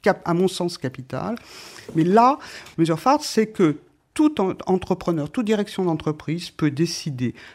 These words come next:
d'augmenter, euh, le temps de travail, baisser les salaires, baisser le temps de travail, euh, aujourd'hui pour le réaugmenter dans six mois,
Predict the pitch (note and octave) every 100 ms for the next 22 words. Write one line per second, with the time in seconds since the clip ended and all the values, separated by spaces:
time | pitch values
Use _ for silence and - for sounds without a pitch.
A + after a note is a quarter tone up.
0 | - A2+ F#3 F3 E3+ D#3+ - D3+ D3+ -
1 | C#3 C3+ C#3+ C#3+ C#3+ D3+ C#3+ B2+ A2 A2+
2 | B2+ - - - A2+ F3 F3 - E3 D#3+
3 | - D3+ C3+ A#2 A2+ B2 - - - -
4 | _ B2 B2+ G#3+ - - G3+ F3 F3 E3
5 | - E3 D#3+ D3 D#3 D3+ D3+ D#3 D3 C3+
6 | C3 A2 D#3+ D#3 C#3+ D3 C#3+ D3+ D#3 D3+
7 | C#3+ C3 C#3+ C#3 C#3+ C3+ C3 D#3+ C#3 C3
8 | - D#3 C3+ A#2+ G#2+ -